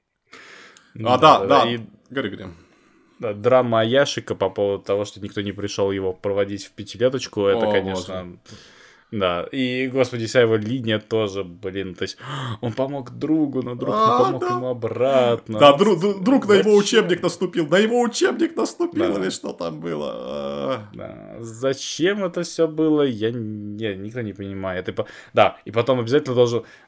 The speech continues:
Speaker 1: а, вот эта сцена, ах, ладно, я, конечно, понимаю, что это, наверное, чей-то фетиш, но да, да, да, да, наш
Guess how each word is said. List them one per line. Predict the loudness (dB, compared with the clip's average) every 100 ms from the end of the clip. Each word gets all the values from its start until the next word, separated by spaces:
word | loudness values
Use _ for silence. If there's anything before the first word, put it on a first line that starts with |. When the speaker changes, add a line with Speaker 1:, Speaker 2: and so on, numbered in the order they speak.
| -16
Speaker 1:
а, | -6 0 4
вот | 4 2
эта | -2 0 -2
сцена, | 4 8 8 8 6 4 -6 -20 _ 2
ах, | 6 8 6 4
ладно, | 8 8 6 4
я, | 8 8
конечно, | 8 4 -2
понимаю, | -6 -2 -2
что | -2
это, | -2
наверное, | 0 4 2 2 -4
чей-то | -4 -6 -4
фетиш, | -2 -2 -2 -6 -4
но | -4 -4 -6 -20 -20 -6
да, | -6 -6 -4
да, | -2 0
да, | 0 -2 -2
да, | -4 -2
наш | -4 -4